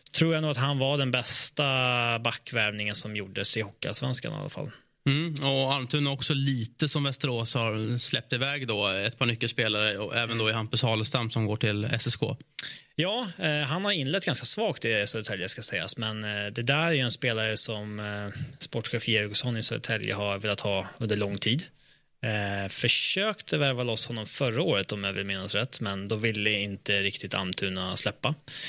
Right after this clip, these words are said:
Speaker 1: Eh, nu hade man ju signat honom här kring jul till ett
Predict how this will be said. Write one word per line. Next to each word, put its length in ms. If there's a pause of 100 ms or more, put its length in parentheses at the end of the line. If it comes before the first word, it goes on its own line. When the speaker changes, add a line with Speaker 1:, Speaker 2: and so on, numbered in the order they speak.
(480)
Speaker 1:
Eh, 500
nu 300
hade 240
man 120
ju 60
signat 460
honom 480 (480)
här 160
kring 240
jul 280
till 240
ett 380